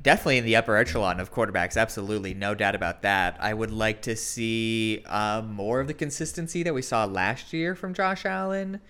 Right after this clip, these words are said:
where this year, I mean, still absolutely right there in, in the top ten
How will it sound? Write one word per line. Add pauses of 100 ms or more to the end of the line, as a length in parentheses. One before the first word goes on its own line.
(320)
where
this
year,
I
mean,
still
absolutely
right
there
in,
in
the
top
ten